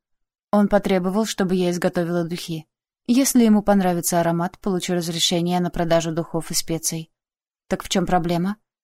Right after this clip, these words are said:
Вы можете вернуться домой и там изготовить требуемое. За товаром присмотрят. Специи продадите после получения лицензии.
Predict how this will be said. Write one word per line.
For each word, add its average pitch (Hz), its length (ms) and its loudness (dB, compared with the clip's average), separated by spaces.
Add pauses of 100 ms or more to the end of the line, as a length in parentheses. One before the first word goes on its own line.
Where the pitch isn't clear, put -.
(120)
Вы 196 160 2
можете 190 380 2
вернуться 180 400 0
домой 175 340 0
и 226 160 -6
там 175 220 0
изготовить 175 520 -4
требуемое. 165 680 0 (320)
За 185 120 -2
товаром 180 380 4
присмотрят. 202 560 -2 (380)
Специи 202 520 0
продадите 185 560 -2
после 175 340 -6
получения 175 580 -2
лицензии. 190 640 0